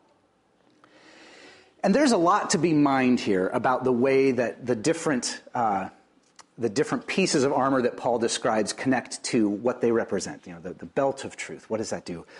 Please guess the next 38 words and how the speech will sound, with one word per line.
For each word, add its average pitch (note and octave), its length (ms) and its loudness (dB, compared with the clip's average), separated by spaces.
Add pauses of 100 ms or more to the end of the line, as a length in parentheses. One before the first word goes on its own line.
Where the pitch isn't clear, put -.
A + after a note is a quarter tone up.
(280)
But E3 100 -2
I C#4+ 160 2
think A#3 260 -2
what - 160 2
struck - 360 -2
me D#3+ 200 4
as C#3 140 0
I A#2 100 0
was A2+ 160 0
reading C3 300 2
this G#2+ 180 0
and A2 80 -4
I G#2 40 -2
was G#2 120 -6
reflecting B2+ 440 0
on G#2 160 0
these G2+ 200 -2
different D3+ 400 -2
aspects A2+ 540 -4
of G2 360 -8 (300)
the B2 80 2
ways D3 440 2
that B2 140 0
we D3 200 2
are C3 100 2
equipped - 640 -4 (520)
to A#2+ 100 -6
face A2 300 -4
this G2 120 -6
battle E2 420 -8 (560)
is B2+ 120 -4
that C#3+ 260 -2
each A#3 320 2
one F3 160 2
of D#3+ 80 -2
these D3 200 -2
pieces F2+ 500 -8
describes C3 960 -4